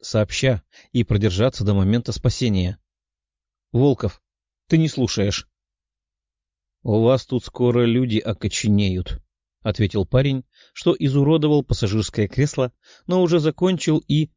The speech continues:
подошел к сидящей на одном из кресел девушке. Она дрожала от холода. «На, это поможет медленнее терять тепло».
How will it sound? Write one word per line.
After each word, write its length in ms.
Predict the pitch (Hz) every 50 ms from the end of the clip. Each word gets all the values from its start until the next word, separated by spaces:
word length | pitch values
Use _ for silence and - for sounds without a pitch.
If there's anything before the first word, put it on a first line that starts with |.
| _ -
подошел 520 | 131 135 135 135 - - 185 175 165 - _ _ _
к 60 | - -
сидящей 640 | - - 139 120 110 127 147 143 - - 135 123
на 180 | 117 117 117 -
одном 440 | - 113 101 101 113 120 127 131
из 180 | - - - -
кресел 400 | - - 107 101 - - 101 92
девушке. 500 | 95 117 139 143 139 - - - 127 123 _ _ _ - - - -
Она 220 | - 170 175 175
дрожала 480 | 160 143 139 131 110 117 113 113 113 110
от 220 | - 117 110 -
холода. 500 | - - 113 98 95 92 87 95 92 85 - _ _ _ _ _ _ _ _ _ _ _ _ _ _ _ _ _ _ _ -
«На, 500 | - 95 92 95 101 107 107 90 78 - _ _ _ _ _ _ _ _ _ -
это 240 | 107 101 92 104
поможет 460 | - - 101 101 104 104 98 101 87 101
медленнее 540 | 101 107 95 92 98 92 95 95 92 90
терять 260 | - - 92 98 90 -
тепло». 460 | - 98 - - 98 98 95 -